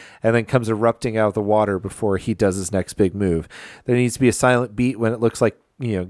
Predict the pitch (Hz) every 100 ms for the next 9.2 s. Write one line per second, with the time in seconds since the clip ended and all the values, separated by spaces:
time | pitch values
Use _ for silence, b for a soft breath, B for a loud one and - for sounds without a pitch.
0 | - - 131 101 101 117 127 120 104 -
1 | 101 87 104 98 113 113 113 107 110 113
2 | - 110 98 90 104 - 98 - 113 101
3 | 85 82 80 B B B 113 110 104 101
4 | 104 - 104 95 104 - 98 82 B B
5 | B 117 113 135 123 127 135 120 110 110
6 | 113 107 107 98 107 98 - 117 110 113
7 | 120 123 117 131 - 107 113 123 - 123
8 | 117 107 101 107 117 131 135 - - -
9 | 120 98